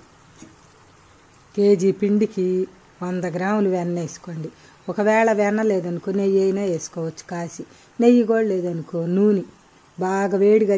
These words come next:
చేసి, ఇది గట్ట కాగే నూనె, ఒక వంద గ్రాముల నూనె వేసి, ఇప్పుడు నేను కలిపినట్టు సేమ్ నీళ్ళల్లో ఉప్పు నీళ్ళు,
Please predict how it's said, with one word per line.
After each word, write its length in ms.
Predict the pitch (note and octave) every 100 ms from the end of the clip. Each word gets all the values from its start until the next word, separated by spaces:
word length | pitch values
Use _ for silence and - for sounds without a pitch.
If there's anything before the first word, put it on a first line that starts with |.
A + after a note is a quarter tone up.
| F#3+
చేసి, 200 | G3 A3
ఇది 100 | F3 F3+
గట్ట 180 | E3+ F3+ G3
కాగే 300 | F#3+ F3+ F#3
నూనె, 220 | F#3 G#3 C4 A3
ఒక 60 | -
వంద 120 | F3 E3 D#3
గ్రాముల 280 | E3 E3 D#3+
నూనె 240 | F3 F3+ F#3+
వేసి, 220 | G3+ E4+ G4+ - _ _ - - -
ఇప్పుడు 240 | - A3 F3+ G#3+ -
నేను 180 | G3+ G3 F#3
కలిపినట్టు 420 | F#3 F3 F#3+ - B3+
సేమ్ 420 | G#3 F#3+ F#3+ G3+ A3+ C4
నీళ్ళల్లో 440 | F#3+ F3+ F3 F#3+ A#3+
ఉప్పు 200 | E3+ - F#3
నీళ్ళు, 320 | F3+ F3 F3+